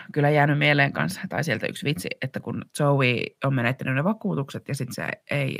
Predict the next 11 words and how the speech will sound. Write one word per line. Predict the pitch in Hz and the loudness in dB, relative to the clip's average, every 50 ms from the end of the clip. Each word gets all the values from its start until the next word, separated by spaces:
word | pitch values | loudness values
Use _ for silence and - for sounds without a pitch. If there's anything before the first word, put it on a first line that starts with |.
| - - | -4 -6
oo | - | -4
tehnyt | - - 135 139 - | -2 -2 -2 -2 -2
tarpeeksi | - - - - - 127 - - | -4 -6 -8 -6 -8 -10 -6 -4
töitä, | - 120 131 135 156 170 180 - - - | 0 0 2 2 2 0 -2 -4 -10 -10
että | - - | -10 -8
sillä | - 110 80 69 | -6 -4 -4 -4
olisi | - 143 | -4 -4
säilynyt | - - 135 139 156 170 190 | -4 -4 -2 -2 -2 -2 -2
ne | 202 202 196 | -2 -2 -4
vakuutukset, | 190 185 - 180 175 165 - 160 160 - _ _ _ _ - _ _ _ _ _ | -4 -4 -4 -6 -6 -6 -6 -8 -10 -10 _ _ _ _ -20 _ _ _ _ _
niin | 139 147 147 151 143 143 139 135 143 - | -4 -4 -2 0 0 0 2 0 0 -2